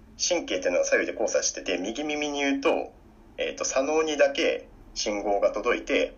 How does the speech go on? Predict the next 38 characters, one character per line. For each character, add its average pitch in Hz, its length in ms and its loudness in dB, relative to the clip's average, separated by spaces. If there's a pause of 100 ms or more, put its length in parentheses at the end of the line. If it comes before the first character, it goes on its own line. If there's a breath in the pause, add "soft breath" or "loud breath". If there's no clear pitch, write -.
(120)
左 117 200 2
脳 135 280 2
が 135 340 4
「前 123 160 0
に 104 80 -2
歩 90 160 -2
き 90 100 -6
出 101 100 4
せ」 92 120 -2
っ - 20 -4
て - 100 -14
言 85 80 -4
わ 85 80 6
れ 85 40 4
た - 120 0
か - 80 2
ら、 87 160 4
「じ 110 80 2
ゃ 80 160 4
あ - 40 2
歩 - 80 -6
き - 80 -8
出 78 120 0
そ 92 120 0
う」 - 80 -8
っ - 20 -18
て 90 100 -8
言 90 80 -10
っ - 20 -14
て 131 320 0
歩 104 140 -2
き - 120 -8
出 - 80 4
す - 140 -4
ん - 60 -12
だ - 100 -2
よ - 60 -6
ね。 - 140 -12